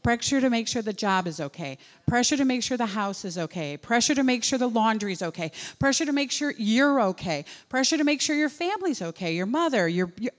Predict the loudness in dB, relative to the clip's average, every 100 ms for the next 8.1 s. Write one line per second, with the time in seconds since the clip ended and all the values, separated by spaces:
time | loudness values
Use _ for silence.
0 | _ -14 -14 -20 -10 -2 2 4 4 2
1 | 2 2 4 4 4 4 2 0 -2 -2
2 | -2 -2 -6 -4 0 0 0 -2 0 0
3 | -2 -6 -2 -2 -2 -2 -6 -10 _ _
4 | _ -8 -6 -4 -4 -6 -10 -14 -8 -8
5 | -8 -14 -16 -10 -6 -6 -8 -14 _ _
6 | _ _ _ _ _ _ _ _ _ -20
7 | -20 -20 -20 -20 _ _ 0 0 0 -2